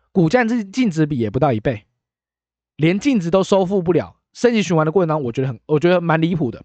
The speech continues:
哦，所以我认为这会落后补涨。第三个是这个富，呃，联邦银，二八三八联邦银行也是一样涨了一段了，但股价净值比连一倍也都不到。所以这三档是我认为比较有机会补涨的银行股，你真的想要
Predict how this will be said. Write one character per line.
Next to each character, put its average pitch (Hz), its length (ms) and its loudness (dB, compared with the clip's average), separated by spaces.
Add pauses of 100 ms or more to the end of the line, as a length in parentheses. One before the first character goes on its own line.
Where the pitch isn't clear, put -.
哦， 147 100 0
所 156 100 2
以 226 40 4
我 208 40 4
认 233 80 2
为 202 60 0
这 202 80 2
会 196 60 2
落 208 120 4
后 190 120 2
补 120 180 -8
涨。 - 160 -6 (540)
第 320 120 4
三 285 160 0
个 233 80 2
是 220 260 0
这 208 120 0
个 180 140 4
富， 262 200 -10
呃， 175 140 4
联 170 160 2
邦 233 160 2
银， 135 180 -6 (440)
二 269 100 4
八 226 160 2
三 240 100 0
八 233 140 4
联 170 180 2
邦 196 160 0
银 135 160 -6
行 113 260 -12
也 151 120 0
是 294 100 -4
一 294 40 2
样 247 120 2
涨 156 140 -2
了 143 100 -2
一 156 40 -2
段 202 200 2
了， 117 220 -8
但 240 160 0
股 165 140 -6
价 202 100 0
净 202 140 -4
值 175 80 -4
比 147 120 -6
连 123 240 -6
一 131 60 -6
倍 180 160 0
也 107 100 -2
都 135 120 -2
不 123 100 -10
到。 117 220 -10 (1500)
所 311 120 2
以 311 40 2
这 302 100 4
三 302 180 0
档 240 140 2
是 - 100 -2
我 175 140 4
认 233 100 2
为 180 80 2
比 135 140 -6
较 220 160 2
有 139 60 2
机 165 160 -2
会 208 100 2
补 147 220 -6
涨 143 120 -6
的 107 80 -12
银 127 160 -10
行 131 140 -6
股， 117 160 -10
你 151 100 -2
真 302 140 -6
的 294 100 0
想 175 160 -2
要 208 220 0